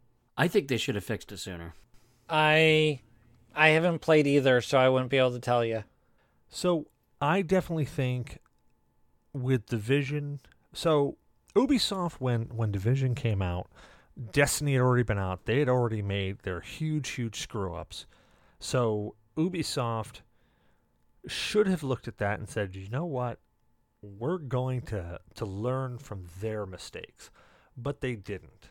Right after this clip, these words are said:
Speaker 3: So that's one of the things that really irks me about, about The Division. The Division right now is a great game. It's a great game that I just won't play. Mostly on principle.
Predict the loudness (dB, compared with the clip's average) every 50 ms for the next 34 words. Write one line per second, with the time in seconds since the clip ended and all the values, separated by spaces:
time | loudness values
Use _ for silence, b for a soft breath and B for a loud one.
0 | _ _ _ _ _ _ _ -20 -10 -6 -6 -6 -6 -6 -8 -8 -8 -8 -8 -8
1 | -8 -4 -2 -2 -2 -2 -4 -6 -6 -6 -4 -6 -6 -8 -6 -4 -4 -4 -4 -4
2 | -6 -6 -8 -8 -10 -10 -10 -10 -8 -8 -8 -8 -10 -12 _ _ -18 -10 -8 -8
3 | -8 -8 -12 -14 -12 -12 -12 -12 -10 -12 -14 -14 -14 b b b b b b b
4 | b -10 -4 -2 -2 0 4 2 2 4 2 -2 -4 -4 -8 -10 -6 -4 -2 -2
5 | -2 -4 -4 -6 -4 -4 -4 -6 -6 -8 -10 -12 -20 _ _ _ _ _ _ -6
6 | -6 -6 -6 -8 -10 -8 -8 -8 -8 -8 -10 -14 -14 -14 -16 -20 -20 _ _ _
7 | _ _ _ _ _ _ _ -10 -8 -6 -6 -8 -6 -4 -4 -4 -4 -4 -8 -8
8 | -6 -6 -6 -6 -8 -10 -12 -16 _ _ _ _ -6 -2 0 0 0 0 -2 -6
9 | -10 -10 -10 -10 -10 -10 -10 -12 -12 -12 -16 -20 -20 _ _ _ _ _ _ _
10 | _ _ _ _ _ _ _ _ _ _ _ _ _ _ _ -18 -18 -18 _ _
11 | _ _ _ _ _ _ _ _ _ _ 0 4 6 6 6 6 4 0 0 0
12 | 0 -2 0 -2 -2 -2 -4 -8 -14 -16 -16 -18 -20